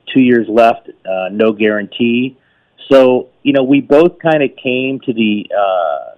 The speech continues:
conclusion that I would not, I would not extend him right now. Um, I don't think there's a need to. Now, again, it's a, I don't know if it's a risk or not 'cause you don't know how he would re-,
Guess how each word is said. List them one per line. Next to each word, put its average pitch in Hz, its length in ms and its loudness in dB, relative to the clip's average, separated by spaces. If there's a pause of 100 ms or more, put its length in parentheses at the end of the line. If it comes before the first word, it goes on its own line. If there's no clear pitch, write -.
(100)
conclusion 135 520 4
that 113 120 4
I 107 80 4
would 113 160 0
not, 120 360 0 (240)
I 110 60 -2
would 117 160 -4
not 120 220 -2
extend 127 460 -6
him 131 200 -4
right 120 180 -2
now. 117 360 -8 (400)
Um, 110 240 0
I 104 60 2
don't 120 200 0
think 123 160 -6
there's 110 140 -4
a 104 80 -6
need 120 320 -6
to. 156 200 2
Now, 117 380 0 (260)
again, 131 540 0 (460)
it's - 180 -4
a, 123 80 0 (140)
I 156 80 2
don't 185 120 4
know 170 100 6
if 165 100 2
it's - 160 0
a 117 80 4
risk 139 400 0
or 123 80 0
not 123 340 0
'cause 120 80 -10
you 127 140 -4
don't 139 140 0
know 131 100 -2
how 123 60 -6
he 131 120 -4
would 123 160 -4
re-, 107 180 -8